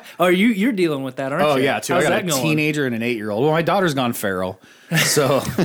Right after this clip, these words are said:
Speaker 1: <laughs>
Speaker 2: she just, she can spend, I mean, she's cool with it, too. She can spend all day in her pajamas, and she's fine. Uh, my other child is, you, you know, at thirteen years old, it's, it's super hard to do that. And, and, you know, so they're go-,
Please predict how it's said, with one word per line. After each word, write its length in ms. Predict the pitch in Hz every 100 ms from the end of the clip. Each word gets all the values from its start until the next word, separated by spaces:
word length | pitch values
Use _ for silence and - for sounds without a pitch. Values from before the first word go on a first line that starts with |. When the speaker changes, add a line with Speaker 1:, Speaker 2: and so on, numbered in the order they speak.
| -
Speaker 1:
<laughs> 340 | 185 - 151 -
Speaker 2:
she 220 | - 190
just, 520 | 131 101 - 156 170
she 160 | - 196
can 120 | 180
spend, 440 | - 135 123 117
I 60 | 135
mean, 140 | 143
she's 180 | 131 208
cool 240 | - 123
with 100 | 98 80
it, 100 | -
too. 200 | 107 90
She 160 | 139
can 140 | 139 101
spend 380 | 123 110 113
all 240 | - 113 113
day 180 | 113 110
in 80 |
her 100 | 117
pajamas, 460 | 110 104 113 113 110
and 100 | 98
she's 200 | - 113
fine. 500 | 107 104 104 104 104 _ - - - _
Uh, 840 | 107 101 95 92 90 82 82 80 98
my 180 | 110 107
other 160 | 110
child 440 | 107 113 110 110 110
is, 220 | 107 107
you, 180 | 165 113
you 120 | - -
know, 100 | 180
at 140 | 170
thirteen 340 | 175 165 160 151
years 180 | 143
old, 220 | 165 185 180
it's, 400 | 190 - - - - - - _ -
it's 160 | 185
super 580 | - - - 143 143 139
hard 600 | 135 175 170 135 123 120 -
to 120 | - 131
do 220 | 143 190
that. 320 | 113 104 101
And, 280 | 107 110 110
and, 160 | 123 123
you 80 |
know, 120 | 123 127
so 160 | 143
they're 140 | 139 170
go-, 220 | 151